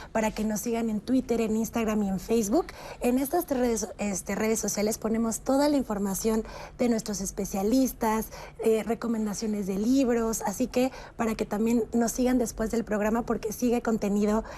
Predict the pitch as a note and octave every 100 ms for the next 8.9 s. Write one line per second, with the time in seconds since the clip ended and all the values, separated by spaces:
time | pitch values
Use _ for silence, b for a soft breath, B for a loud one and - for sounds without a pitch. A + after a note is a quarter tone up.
0 | B B A3 G#3 A3 - A#3 A#3+ B3+ B3
1 | B3 A#3 A3 G#3+ - G3+ G3+ - G#3 G#3
2 | G#3 F#3+ G3 G3 G#3+ B3 C4 - B3 A#3+
3 | A#3+ G#3 G3+ G3 A3+ F3 E3+ F#3+ E3+ B
4 | B B B B B3+ - A#3+ - B3+ C#4
5 | C4+ B3+ B3 A#3+ A#3+ - B3+ B3 - -
6 | G#3 G3+ F#3 - A3 A#3+ C4+ C4+ - A#3
7 | G3 G3+ A#3+ C#4 C#4+ A#3 G#3+ - G#3 A3
8 | A#3 A3+ G#3+ G#3 G3 G3 G3+ B3+ -